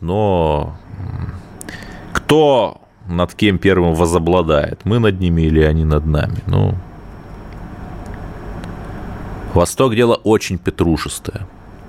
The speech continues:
Но все-таки, м, если у нас есть какие-то проблемы с Ираном, а я допускаю, что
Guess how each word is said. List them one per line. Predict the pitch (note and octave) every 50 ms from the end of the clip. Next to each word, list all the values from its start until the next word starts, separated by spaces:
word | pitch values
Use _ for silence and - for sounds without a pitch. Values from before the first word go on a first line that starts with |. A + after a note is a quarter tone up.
| - - - - - - - - - - - - - - - - - - - - - - - -
Но | - F#2 F#2 - - F2 E2+ G2+ A2+
все-таки, | - - - D3 D#3 D3 D3 C3+ - - B2+ B2 A#2+ A#2 A#2 A2 G#2+ G#2+ G#2 G2 F2 - - - - - - - - - - - - - - - - - - - - - - - - - - - - - - - -
м, | G#2+ F#2 F2 E2+ E2+ E2+ F2 E2+ E2+ E2+ F2 F2 - - - - - - -
если | E2+ E2+ F2 A#2 C3 - - -
у | B2+ A#2+
нас | A#2+ B2 A#2 - -
есть | A#2+ A#2 -
какие-то | - G#2 - - G#2+ - -
проблемы | - G2 G#2 G2+ A2 A2 G2 E2 D2+
с | D2 - -
Ираном, | F#2 F#2 B2 D3+ D3+ B2+ G2 E2+ D2+ D2+ - - - - - - - - - - - -
а | - F2
я | F#2 F#2
допускаю, | F#2+ F#2+ - G#2 - - - - B2 B2 A#2+ A2+ G#2 F#2+
что | - - - - - - F#2 F2+ F2+ F2 F2 E2+ E2 E2